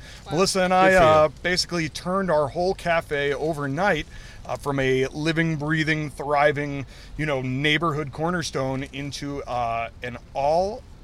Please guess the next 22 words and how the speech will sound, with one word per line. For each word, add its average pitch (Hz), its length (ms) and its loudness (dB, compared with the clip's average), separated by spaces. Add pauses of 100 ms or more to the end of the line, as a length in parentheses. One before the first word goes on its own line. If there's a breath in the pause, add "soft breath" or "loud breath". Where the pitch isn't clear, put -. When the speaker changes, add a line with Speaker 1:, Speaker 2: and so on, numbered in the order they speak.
(120)
Speaker 2:
uh, 120 260 -6
subscription 165 880 -8
delivery 147 600 -6
at 131 240 -6
home 131 440 -8
coffee 208 360 -8
service. 104 440 -12
So, 127 580 -8 (420 loud breath)
uh, 123 280 -2 (140)
we, 147 120 -6
you 147 40 -4
know, 143 100 0
we 143 100 -2
thought 151 140 2
it 147 40 -4
was 143 100 -6
gonna 151 140 -6
be 143 60 -2
this 135 160 -4
temporary 151 460 -2
thing 160 300 -4
for 135 260 -6